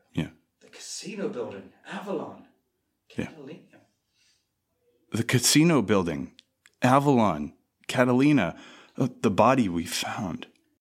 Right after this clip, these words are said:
Speaker 1: Really?
Speaker 2: We're surprised 'cause you
Speaker 1: Yeah.
Speaker 2: didn't have anything
Speaker 1: Okay.
Speaker 2: to do about that.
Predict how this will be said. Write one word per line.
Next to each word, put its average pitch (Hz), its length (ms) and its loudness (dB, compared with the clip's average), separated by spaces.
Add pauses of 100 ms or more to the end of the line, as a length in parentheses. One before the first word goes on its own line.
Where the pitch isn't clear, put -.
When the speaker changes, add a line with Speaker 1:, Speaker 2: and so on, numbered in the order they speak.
(2000)
Speaker 1:
Really? 98 400 6 (1160)
Speaker 2:
We're - 80 -20
surprised - 440 -20
'cause 113 120 -20
you 117 100 -12
Speaker 1:
Yeah. 82 160 -2
Speaker 2:
didn't - 240 -20
have - 100 -20
anything - 240 -20
Speaker 1:
Okay. - 100 -14
Speaker 2:
to - 60 -14
do - 40 -20
about - 140 -20
that. - 140 -20